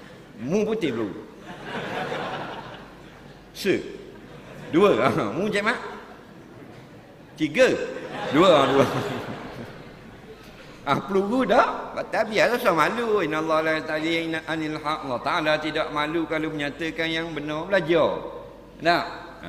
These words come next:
peluru tak batal. Peganglah oleh tiga jam pun peluru. <laughs> Faham lagi? Nah, ha, tidak ba-, batal. Ha. <clears throat>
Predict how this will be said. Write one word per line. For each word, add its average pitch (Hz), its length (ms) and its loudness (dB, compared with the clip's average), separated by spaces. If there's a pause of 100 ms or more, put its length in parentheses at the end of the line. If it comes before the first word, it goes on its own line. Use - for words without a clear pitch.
(120)
peluru 196 340 0
tak 143 160 -2
batal. 104 320 -4
Peganglah 175 380 2
oleh 147 180 -2
tiga 143 240 -2
jam 120 300 -2
pun 107 160 -8
peluru. 95 240 -8 (300)
<laughs> - 340 -14
Faham 196 160 6
lagi? 175 320 2 (480)
Nah, 151 160 2 (340)
ha, 110 120 -2 (260)
tidak 123 340 0
ba-, 170 300 4 (480)
batal. 101 400 -2 (400)
Ha. 92 140 -6 (580)
<clears throat> 135 480 -4